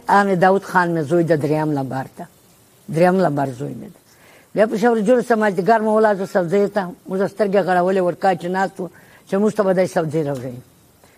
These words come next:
سړی درته ورک شه، پردی وطن ته نه وتیا سو. نه مو څوک پېژندل، نه مو یېژندل. چې ټلیفون راغی، چا خو یې یوړل.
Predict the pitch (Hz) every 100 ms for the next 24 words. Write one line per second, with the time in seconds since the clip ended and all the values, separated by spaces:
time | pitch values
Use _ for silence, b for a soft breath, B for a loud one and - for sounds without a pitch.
0 | b - 214 262 240 214 240 226 233 233
1 | 202 214 214 226 214 226 214 208 208 202
2 | 185 196 185 - 170 147 b b b 190
3 | 208 196 180 - 185 - _ 226 180 226
4 | 240 180 190 180 185 185 170 170 135 135
5 | 123 - b b b _ 247 254 254 214
6 | 262 233 214 190 156 175 165 165 156 156
7 | 156 156